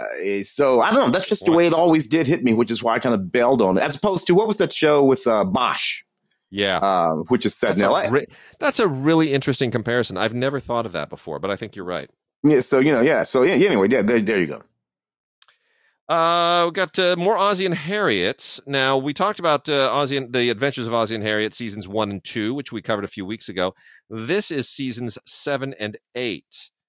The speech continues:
Speaker 2: Uh, thirty-six episodes in season seven, thirty-two episodes in season eight, because back then they just made television like it was nobody's business.
Speaker 1: <laughs>
Speaker 2: I have inquired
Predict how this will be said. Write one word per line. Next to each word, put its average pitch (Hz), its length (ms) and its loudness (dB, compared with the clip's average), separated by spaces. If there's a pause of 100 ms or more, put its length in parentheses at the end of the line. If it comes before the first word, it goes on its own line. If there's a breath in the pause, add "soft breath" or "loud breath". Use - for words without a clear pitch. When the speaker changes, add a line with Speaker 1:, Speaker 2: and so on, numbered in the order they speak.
(320)
Speaker 2:
Uh, 95 580 0
thirty-six 139 500 -4
episodes 120 480 -4
in 110 80 -8
season 92 280 -12
seven, 120 360 -6
thirty-two 110 400 -4
episodes 101 340 -6
in 87 60 -16
season 87 340 -10
eight, 95 240 -6
because 98 220 -10
back 95 280 -4
then 101 200 -4
they 90 120 -4
just 82 280 -12
made 85 260 -6
television 85 480 -6
like 85 180 -6
it 82 60 -10
was 78 160 -12
nobody's 73 340 -10
business. 76 320 -8 (320)
Speaker 1:
<laughs> - 280 -4
Speaker 2:
I 143 160 0
have 175 340 0
inquired 151 1160 -2